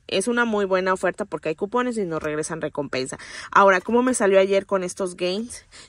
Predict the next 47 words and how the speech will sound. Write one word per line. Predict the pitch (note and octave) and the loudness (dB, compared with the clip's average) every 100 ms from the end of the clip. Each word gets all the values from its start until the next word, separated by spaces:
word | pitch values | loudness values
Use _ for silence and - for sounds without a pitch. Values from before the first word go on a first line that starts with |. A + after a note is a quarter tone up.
| - | 0
Yo | F#3 | 4
hice | G#3+ G#3+ | 4 4
ayer | G#3 F#3+ F#3+ - | 4 6 6 4
este | F#3+ - G#3+ | -2 0 4
del | F#3 E3+ | 4 4
gain | F#3+ G3+ A3+ - | 4 2 -2 -2
y | F#3 | 4
este | F3+ - F#3+ | 4 4 2
de | F3+ | 4
las, | D#3 C#3+ - | 4 2 -2
de | - E3+ | 2 4
las | E3 - | 4 0
toallitas. | F3 E3+ G#3 - F3 | 0 0 -2 -6 -6
Me | F#3+ | -6
salió | F#3+ A3+ | -4 -4
un | B3+ | -4
poquito | D4 A#3+ A3+ | -6 -4 -2
más | G#3+ G#3+ | -2 -4
económico, | G#3 F#3 F3 F3+ F#3 G#3 - - - | -4 -2 -2 -4 -2 -4 -6 -18 -4
una | G#3+ A#3 A3+ | 2 4 4
de, | A3 | 2
un | G#3 | 0
dólar | G#3+ G#3 G3+ F#3+ | 4 6 6 4
de | E3 | 2
diferencia | D#3+ F3 E3+ E3+ F#3 | 0 -2 -2 0 -2
económico, | E3 E3 E3 E3+ F#3 - B3 - - - - | 0 -2 -2 -2 -2 -2 -4 -6 -20 -18 0
porque | A3+ A3+ - A#3 - D#3+ | 2 2 2 0 0 -2
cuesta | G#3 G3 G#3 | -2 0 0
nueve | G#3 G#3 | 2 4
dólares | G#3 G3+ F#3+ G3 G3+ | 4 4 4 0 -2
y | |
noventa | F3+ D#3+ E3 | -4 -4 -4
y | |
nueve | E3+ F3 | -6 -6
centavos | G#3 F3 F3 F3 F#3+ | -6 -4 -2 -2 -4
por | - F3 F3 F3+ | -6 -4 -4 -4
dos. | F#3 G#3 C4+ - - - | -2 0 -2 -6 -20 -16
Se | - | -6
me | G3 | 0
hace | F#3+ | 0
un | G3+ | 0
total | G3 F#3+ F#3 | -4 -2 -2
de | |
diecinueve | F3+ E3 F3 F3+ | -2 -4 -4 -2
noventa | G#3 F#3 E3 E3+ | 0 0 0 -2
y | F3+ | 0
ocho, | G#3+ - A#3 | 0 0 -2